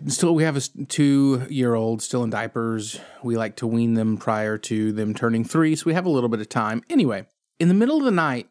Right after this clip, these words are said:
when I kinda wake up and I can't go back to sleep, I, I walk, you know, into the kids and I'll check them, and Sam smelled like poop. And I've always, now we've been parents for seven years, uh,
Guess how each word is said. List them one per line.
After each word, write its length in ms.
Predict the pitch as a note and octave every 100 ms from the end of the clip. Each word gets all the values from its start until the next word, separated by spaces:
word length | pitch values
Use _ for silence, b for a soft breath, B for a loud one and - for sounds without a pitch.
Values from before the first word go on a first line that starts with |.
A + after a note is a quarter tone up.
| _ -
when 300 | D3+ C#3+ C#3
I 80 |
kinda 240 | C#3+ G3+ F3
wake 280 | C#3 C#3 D3
up 480 | C3+ C3+ C3 B2+
and 440 | B2 A#2+ A#2+ A#2 A2
I 80 | B2
can't 220 | - C#3
go 80 | C#3
back 140 | C#3+
to 80 | C3
sleep, 540 | - B2 B2 B2 A#2+
I, 160 | A2+ A#2 -
I 120 | - A2+
walk, 360 | B2+ D3 - - -
you 160 | B2+
know, 200 | B2 A#2+
into 160 | B2 B2
the 80 | B2
kids 420 | B2 A#2+ A#2+ A#2
and 100 | G#2
I'll 80 | G#2
check 280 | - B2+
them, 360 | - B2 A#2+ A#2
and 340 | A2 A2 -
Sam 400 | - - F3 D3+
smelled 280 | B2+ - B2
like 160 | G#2 -
poop. 280 | B2 G#2+ A#2+
And 200 | A#2+ A2+ B B B B
I've 120 | C3+
always, 680 | - G3 A#3 D3+ B2+ C3 C3
now 400 | C3 C3 B2+ - - -
we've 280 | - B2+
been 220 | A#2+ A#2+ A2+
parents 420 | B2 B2 A#2 -
for 400 | - A#2 A2+ G#2+ -
seven 320 | C3+ C3+ B2+
years, 380 | A2+ B2+ C3 -
uh, 380 | - D#2 B1